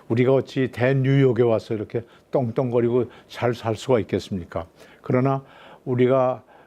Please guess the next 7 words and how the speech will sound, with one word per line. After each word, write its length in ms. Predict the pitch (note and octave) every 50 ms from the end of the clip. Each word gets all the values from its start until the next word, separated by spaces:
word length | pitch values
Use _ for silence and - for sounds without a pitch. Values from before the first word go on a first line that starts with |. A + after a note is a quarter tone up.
| _ _
구원받지 560 | - - C3+ C#3 C#3+ C#3 C3+ C#3 C3+ - -
못한 340 | C#3 C3+ C3 - - C#3 C#3
우리 260 | B2+ B2 B2+ C3+ C3
이웃을 560 | A#2+ C3 C3+ C#3 C#3+ C3+ C#3 - D3 C#3+ C3+ C#3 - - _ _ _ _ _ _ _ _ _
섬겨서 760 | - - - E3+ E3 D3+ C#3+ D3 A#2+ - - G#2+ A2+ B2 -
그분들로 520 | - - A#2+ A#2 C3 B2 A#2 C3+ A#2+ B2 A#2+
하여금 380 | G2+ A#2 A#2+ A#2 A2+ B2+ B2+